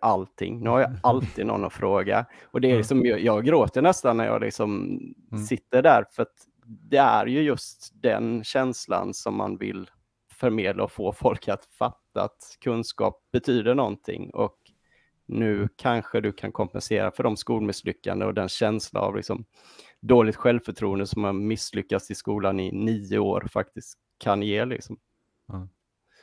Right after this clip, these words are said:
Speaker 1: Så att
Speaker 2: Den
Speaker 1: definitivt.
Speaker 2: Ja, fantastiskt.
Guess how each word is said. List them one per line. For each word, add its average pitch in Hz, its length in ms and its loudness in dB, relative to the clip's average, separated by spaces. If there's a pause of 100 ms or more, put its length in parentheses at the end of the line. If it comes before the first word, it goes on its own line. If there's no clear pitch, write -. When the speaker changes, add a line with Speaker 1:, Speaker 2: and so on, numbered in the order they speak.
(800)
Speaker 1:
Så - 140 -10
att - 180 -12
Speaker 2:
Den 165 140 2
Speaker 1:
definitivt. - 520 -6 (460)
Speaker 2:
Ja, 135 160 -2
fantastiskt. 131 580 -6